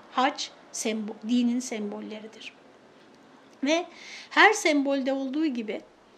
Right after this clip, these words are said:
e, çok derin manalar taşır. Hatta Elmalı Hamdi Yazır, e, sure başlarındaki hurufu mukatta için bir şey söylüyor. Diyor ki,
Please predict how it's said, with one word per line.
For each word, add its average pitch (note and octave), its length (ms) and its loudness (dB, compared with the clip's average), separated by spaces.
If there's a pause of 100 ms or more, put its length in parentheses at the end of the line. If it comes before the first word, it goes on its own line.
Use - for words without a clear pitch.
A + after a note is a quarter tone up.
(580)
e, A#3+ 580 -2
çok - 360 0
derin D4+ 340 8
manalar G#3 680 0
taşır. B3+ 420 -6
Hatta C4 440 2 (280)
Elmalı C4+ 420 2
Hamdi C4 320 0
Yazır, C4 480 0 (320)
e, G#3+ 840 0
sure C4 400 2
başlarındaki B3+ 680 0
hurufu C4 440 -4
mukatta B3+ 600 -4
için A#3+ 300 -4
bir A3+ 40 -6
şey D#4+ 240 -2
söylüyor. G#3 540 -2
Diyor F4 220 -4
ki, G#3 220 0